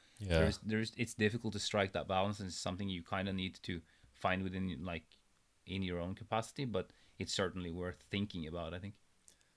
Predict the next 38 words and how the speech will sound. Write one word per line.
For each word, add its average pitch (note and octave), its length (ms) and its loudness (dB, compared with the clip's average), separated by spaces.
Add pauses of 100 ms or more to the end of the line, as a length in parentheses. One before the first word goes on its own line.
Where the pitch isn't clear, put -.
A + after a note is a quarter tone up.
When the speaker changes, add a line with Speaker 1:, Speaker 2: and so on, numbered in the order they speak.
(160)
Speaker 1:
Yeah, E2 340 4 (140)
definitely. D#2 480 0 (1200)
Yeah, E2 300 6 (200)
that F2+ 140 10
idea F2 280 8
of E2 60 6
just, E2+ 260 4
like, E2 240 4
having F2+ 340 4
a D#2+ 60 4
theme D#2+ 720 2 (500)
to - 100 -4
the D#2+ 120 4
day D#2 200 8
and D2+ 100 6
a C#2 40 2
flavor E2 560 6 (600)
can G2+ 120 4
Speaker 2:
Mm. F#2+ 40 8
Speaker 1:
also D#2+ 200 8
be D#2+ 160 4
minimalism D#2 560 2
in D2+ 80 2
a D2+ 60 0
different D2 340 0
form D#2+ 280 4
of, D#2 120 0
like, D2+ 140 2
"Oh, F2 240 6
I'm C#2 100 0
still - 160 8
doing G2 200 8
my D#2+ 100 4
normal D#2+ 320 6
session, D#2 500 2 (720)
but E2+ 100 4
I'm D#2+ 160 6
just D#2+ 240 4